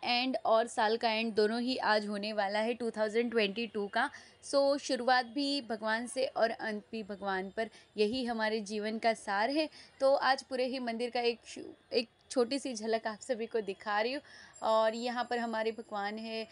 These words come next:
म-, माता जी और शिव परिवार। तो माता जी का फ़ोटो आपको प्रॉपर नहीं दिख रहा होगा, लाइट का रिफ्लेक्शन आ रहा है। तो ये एक मेरी भगवान की दीवार है जिस पे मेरी पूरी ही श्रद्धा भक्ति होती है।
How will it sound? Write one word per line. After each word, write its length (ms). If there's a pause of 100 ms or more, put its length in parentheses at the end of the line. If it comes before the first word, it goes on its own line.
(240)
म-, 220
माता 380
जी 240
और 260
शिव 300
परिवार। 320
तो 120
माता 260
जी 100
का 120
फ़ोटो 280
आपको 240
प्रॉपर 340
नहीं 220
दिख 200
रहा 140
होगा, 200
लाइट 280
का 100
रिफ्लेक्शन 540
आ 100
रहा 100
है। 60
तो 100
ये 300
एक 100
मेरी 220
भगवान 480
की 120
दीवार 400
है 80 (380)
जिस 120
पे 160
मेरी 280
पूरी 260
ही 180
श्रद्धा 400
भक्ति 360
होती 320
है। 120